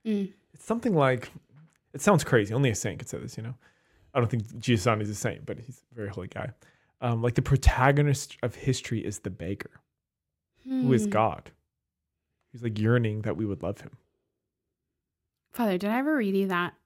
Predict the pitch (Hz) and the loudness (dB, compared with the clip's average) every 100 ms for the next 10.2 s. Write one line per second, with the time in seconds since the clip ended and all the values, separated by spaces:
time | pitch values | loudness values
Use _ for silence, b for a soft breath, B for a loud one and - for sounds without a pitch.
0 | _ _ - 240 254 220 202 196 180 - | _ _ -4 -2 -2 0 -2 0 -4 -4
1 | 175 170 185 208 - - 185 180 180 170 | -6 -4 -4 -8 -12 -12 -8 -4 -4 -4
2 | 175 180 - _ _ _ _ _ _ _ | -4 -6 -12 _ _ _ _ _ _ _
3 | - 185 - - 175 160 165 185 - _ | -6 -6 -6 -10 -6 -4 -6 -10 -16 _
4 | _ _ _ _ _ _ _ _ - 143 | _ _ _ _ _ _ _ _ -10 -6
5 | 170 180 190 190 135 104 - 208 196 190 | -2 0 0 0 -2 -4 -8 -6 -2 0
6 | 185 180 180 175 180 175 170 - 165 147 | 0 0 -2 -4 -6 -4 -6 -6 -8 -6
7 | - 190 - 160 160 156 185 _ _ _ | -8 -10 -4 -4 -4 -6 -10 _ _ _
8 | _ _ - 226 247 277 262 220 196 190 | _ _ -4 0 2 2 2 0 -2 -4
9 | 190 190 175 175 175 170 170 175 - 160 | -4 -2 -4 -4 -4 -4 -4 -8 -6 -6
10 | - 170 | -6 -6